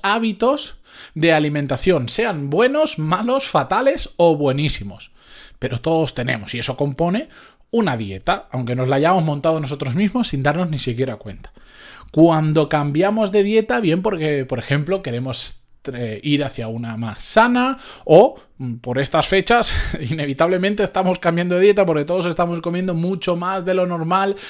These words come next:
y mucho peor de lo que deberíamos comer. Bueno, siempre que cambiamos de dieta por el motivo que sea, durante el periodo de adaptación a la nueva dieta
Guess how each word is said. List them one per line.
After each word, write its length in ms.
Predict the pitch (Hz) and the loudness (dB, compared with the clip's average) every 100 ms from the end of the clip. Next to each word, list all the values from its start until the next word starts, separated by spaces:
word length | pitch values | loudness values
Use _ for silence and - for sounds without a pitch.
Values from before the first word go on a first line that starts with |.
| - - | -12 -2
y 100 | 151 | 0
mucho 380 | 175 180 175 | 0 0 -2
peor 300 | 170 156 185 | 2 4 4
de 80 | 175 | 4
lo 100 | 151 | 0
que 100 | 151 | 0
deberíamos 640 | 139 135 156 170 151 139 - | 0 0 2 2 2 -2 -4
comer. 400 | 123 131 123 - - - - | -6 -4 -4 -6 -18 -20 -8
Bueno, 260 | - 208 - - - _ - _ _ - | -6 -4 -8 -20 -20 _ -20 _ _ -8
siempre 440 | - 269 233 214 | -2 0 0 -2
que 120 | 190 | -2
cambiamos 500 | 180 165 170 170 170 | 0 -2 -2 -4 -2
de 100 | 160 | 0
dieta 280 | 175 220 151 | 0 0 -2
por 140 | 131 | -2
el 60 | 113 | -4
motivo 340 | 117 120 123 | -4 -6 -10
que 100 | 113 | -10
sea, 420 | - 170 214 320 _ _ _ - | -6 -2 -2 -4 _ _ _ -12
durante 840 | 143 190 202 190 175 160 180 170 | 2 6 8 6 4 2 0 4
el 160 | 160 160 | 4 4
periodo 560 | 170 160 185 269 269 | 4 4 4 4 4
de 80 | 240 | 2
adaptación 800 | 220 196 - 165 - 262 220 131 - | 0 -2 -2 -6 -2 0 0 -2 -4
a 120 | 127 | -4
la 120 | 123 | -4
nueva 280 | 123 175 165 | -2 0 0
dieta 420 | 208 233 - - | -2 -4 -10 -16